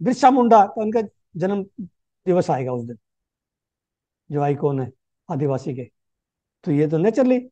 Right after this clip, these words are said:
second statement is the correct explanation of first। अब ये कल भी आया था आर्टिकल, आज भी आया है, ट्राइबल्स पे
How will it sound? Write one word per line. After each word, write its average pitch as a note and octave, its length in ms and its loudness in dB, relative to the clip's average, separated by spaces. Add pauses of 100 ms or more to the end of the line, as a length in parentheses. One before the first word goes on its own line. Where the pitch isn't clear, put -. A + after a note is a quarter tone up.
second F#3 320 -2
statement F#3+ 380 -2
is G3 100 2
the G3+ 60 0
correct B3 260 0
explanation B3 400 -2
of A#3+ 100 0
first। - 300 -2 (680)
अब E3 120 -4
ये A#3 480 6 (1300)
कल G#3 160 6
भी A#3+ 140 6
आया A#3 200 10
था A3 120 4
आर्टिकल, A#3 340 0
आज E3+ 160 2
भी D3+ 140 -2
आया D3+ 200 0
है, D3 140 -6
ट्राइबल्स D#3+ 720 -4
पे D#3 120 -2